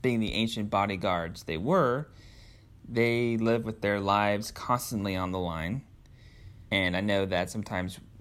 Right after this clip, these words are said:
it's hard to relate to that. But what we can relate to, at least for the mo-, the majority of us listening to this,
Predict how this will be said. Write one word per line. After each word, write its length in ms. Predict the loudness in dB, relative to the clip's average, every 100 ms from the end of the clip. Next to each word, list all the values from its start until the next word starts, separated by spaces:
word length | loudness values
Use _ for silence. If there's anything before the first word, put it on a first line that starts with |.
| -14 -10
it's 140 | -6
hard 320 | 0 2 0
to 380 | -2 -2 -2 -4 -10 -20 -20 -20 -20 -20 -20 -20 -20 -20 -20 -20 -6
relate 440 | 0 4 4 2 -4
to 100 | -2
that. 260 | -2 -4 -12 -18 -20 -20 -20 -20 -20 -20 -20 -20 -4
But 100 | 2
what 100 | 2
we 100 | 2 -2
can 260 | 0 2
relate 320 | 4 2 -2 -4
to, 300 | -4 -6 -8 -14 -20 -20 -20 -20 -20 -20 -20 -20 -14 -4
at 60 |
least 160 | -2 -2
for 100 | -4
the 80 | -2
mo-, 200 | -4 -4
the 80 | -6
majority 300 | -4 0 0
of 80 | 0
us 120 | -2
listening 320 | -4 -4 -6
to 60 | -4
this, 220 | -6